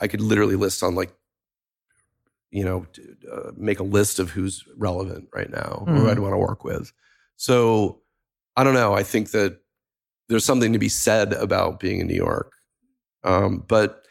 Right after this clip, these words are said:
Speaker 1: if you wanna write thousands of songs and just be part of the, you know, uh, what, what is expected, I mean, certainly Los Angeles, bring it on. Um,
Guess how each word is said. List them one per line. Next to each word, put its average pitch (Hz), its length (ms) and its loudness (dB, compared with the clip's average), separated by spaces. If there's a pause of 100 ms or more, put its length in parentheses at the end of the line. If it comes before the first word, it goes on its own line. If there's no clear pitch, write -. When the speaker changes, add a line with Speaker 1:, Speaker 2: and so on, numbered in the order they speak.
(1200)
Speaker 1:
if 131 120 -2
you 151 80 4
wanna 156 180 4
write 139 460 0
thousands 120 420 2
of 110 60 -4
songs 117 640 0
and 101 240 -6
just - 160 -16
be 110 100 -8
part 101 300 2
of 95 160 -2
the, 95 560 -2
you 98 100 -4
know, 50 480 -2 (800)
uh, 92 380 2 (200)
what, - 560 -2
what 110 160 4
is 104 100 2
expected, 107 640 0
I - 20 0
mean, 107 140 0
certainly 104 320 0
Los 101 240 0
Angeles, 104 540 -2
bring 104 240 -2
it 107 60 2
on. 107 360 2 (800)
Um, 104 680 0